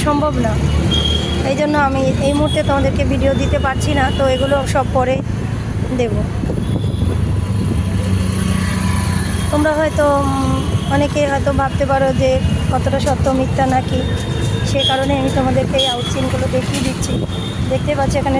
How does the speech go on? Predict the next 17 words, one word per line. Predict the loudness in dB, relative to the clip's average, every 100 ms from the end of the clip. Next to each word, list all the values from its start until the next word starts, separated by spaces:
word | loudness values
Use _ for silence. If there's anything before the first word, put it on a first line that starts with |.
| 0
সাইনবোর্ডগুলো | -2 -2 -2 -2 -2 -2 0
হিন্দিতে | -2 -2 -2 -2
সব | -2 -2
লেখা, | -2 -2 -2 -2 -4 -4 -4 -4 -2 -4 -2 -2 -2 -2 -2 -2 -2 -2 -2 0 0 0 -2 -2 -2 -2 -2 -2 -2 -4 -2 -2
বাংলা | -2 -2 0
এখানে | 0 0 0
কিছু | -2 0 0
লেখা | 0 0
নেই, | 0 0
হিন্দি | 0 2 2
আর | 2
ইংলিশ। | 0 0 0
যারা | 0 0 0
ইংলিশ | 0 0 0
বোঝে | 0 0 0
তাদের | 0 0 0 0
জন্য | 0